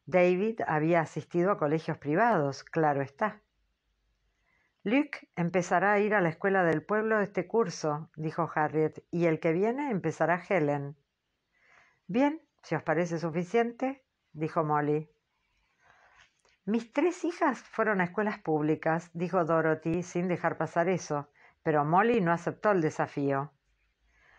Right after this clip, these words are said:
«Bueno, a menos que James os eche una mano», comentó, dejando así claro que Frederick y ella no podían o no querían. James se calló, ni siquiera se permitió mostrarse irónico.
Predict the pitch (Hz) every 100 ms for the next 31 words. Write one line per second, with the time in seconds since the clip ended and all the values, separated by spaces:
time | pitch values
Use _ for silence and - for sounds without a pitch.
0 | _ _ 294 254 160 151 170 220 208 180
1 | 156 208 208 196 170 185 175 180 165 160
2 | 185 214 220 233 240 - _ - 156 156
3 | 156 196 165 160 156 175 180 175 180 185
4 | 185 190 208 185 - 180 180 175 180 170
5 | 175 190 226 185 165 165 165 196 202 285
6 | - 175 156 156 156 147 143 143 143 151
7 | - _ _ _ _ _ _ _ _ _
8 | _ _ _ - 135 202 208 196 - 143
9 | 160 135 - _ _ 156 156 170 175 220
10 | 240 185 147 156 160 156 190 185 170 175
11 | 165 - 170 160 147 147 - 156 160